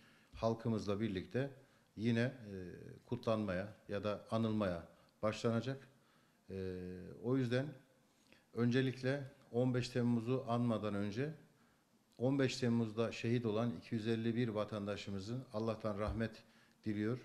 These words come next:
yakınlarına başsağlığı diliyoruz. Gazilerimize de tekrardan, e, inşallah hayatlarında başarılar diliyoruz. Biz onların yanında olduğumuzu bildiriyoruz.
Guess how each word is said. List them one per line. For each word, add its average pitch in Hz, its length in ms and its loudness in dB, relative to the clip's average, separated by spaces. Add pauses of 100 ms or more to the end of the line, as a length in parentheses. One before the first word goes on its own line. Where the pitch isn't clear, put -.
(300)
yakınlarına 104 600 0
başsağlığı 107 580 0
diliyoruz. 113 480 -2 (440)
Gazilerimize 117 840 2
de 123 200 0 (600)
tekrardan, 120 560 2
e, 90 420 -12
inşallah 110 520 0
hayatlarında 110 920 0 (400)
başarılar 110 580 2
diliyoruz. 110 500 -2 (100)
Biz 101 140 -6
onların 110 320 2
yanında 107 340 2
olduğumuzu 107 680 0 (420)
bildiriyoruz. 104 720 0